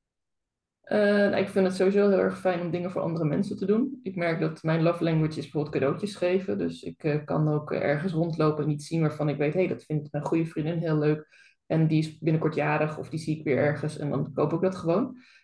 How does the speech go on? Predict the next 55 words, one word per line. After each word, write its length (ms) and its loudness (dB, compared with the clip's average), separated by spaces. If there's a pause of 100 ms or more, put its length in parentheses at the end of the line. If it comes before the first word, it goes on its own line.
(100)
Eh, 260 -6
voor 120 -2
mijn 140 2
kinderen 320 4
doe 100 4
ik 60 -2
ook 140 2
heel 180 0
veel. 480 -2
Eh, 340 -6
ja, 100 -2
ik 80 -6
vind 100 -8
het 40 2
ook 100 -2
belangrijk 340 2
dat 160 -4
zij 320 -2
een 100 -4
hele 180 0
fijne 300 0
jeugd 260 2
hebben. 300 -4
Dat 180 -6
ze 80 -6
alles 240 0
kunnen 180 0
doen. 100 0
Ik 60 0
wil 80 4
niet 140 2
zeggen 200 -4
dat 100 -4
ik 60 -6
alles 180 0
maar 160 -4
voor 140 -4
ze 140 -14
koop 220 2
of 100 -10
elk 180 2
spel. 320 0
Want 180 -4
ja, 160 -2
dan 280 -4 (180)
kun 120 -4
je 60 2
de 60 2
hele 140 2
Intertoys 360 0
wel 100 -2
leegkopen 540 0
of 160 -6
andere 280 0
speelgoedwamen. 720 -2